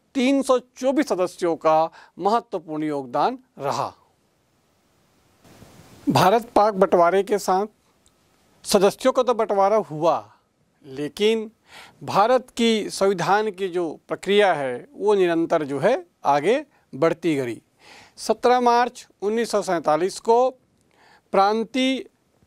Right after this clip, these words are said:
जो उस समय तत्कालिक प्रांतीय और केंद्रीय विधानमंडल थे, उनसे संविधान निर्माण के लिए सुझाव आमंत्रित किए गए।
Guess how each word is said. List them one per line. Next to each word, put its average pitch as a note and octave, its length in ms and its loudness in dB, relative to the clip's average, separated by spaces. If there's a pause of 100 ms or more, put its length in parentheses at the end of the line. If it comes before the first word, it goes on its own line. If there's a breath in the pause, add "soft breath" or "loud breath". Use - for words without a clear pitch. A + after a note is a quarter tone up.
(120)
जो E3+ 100 -2
उस - 220 -6
समय A3 200 2
तत्कालिक F#3+ 640 0
प्रांतीय F3 480 -2
और F#3+ 100 0 (120)
केंद्रीय F#3+ 500 -2 (160)
विधानमंडल E3 720 -2
थे, A3 300 -2 (520 soft breath)
उनसे B3+ 640 2 (1040)
संविधान G3+ 640 0
निर्माण G3+ 480 0
के G3 140 -8
लिए G3 340 -4 (100)
सुझाव F3+ 720 0 (100)
आमंत्रित E3 520 -6
किए A3+ 280 2
गए। A3+ 280 0